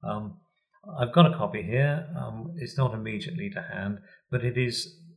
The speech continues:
probably the most detailed description of every last little stone, bridge, river crossing, antiquity on Dartmoor.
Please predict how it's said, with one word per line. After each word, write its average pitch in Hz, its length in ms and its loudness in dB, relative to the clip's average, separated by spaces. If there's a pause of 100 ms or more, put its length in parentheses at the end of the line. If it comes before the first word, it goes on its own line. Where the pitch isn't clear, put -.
(400)
probably 131 540 2
the 135 280 4
most 117 440 -2 (340)
detailed 92 720 0 (680)
description 139 640 -2
of 196 140 -6 (220)
every 143 540 2 (220)
last 127 720 2
little 113 280 -8
stone, 120 840 2 (1120)
bridge, 120 560 6
river 117 320 2
crossing, 113 680 -2 (520)
antiquity 117 840 -2 (100)
on 104 180 0
Dartmoor. 104 640 0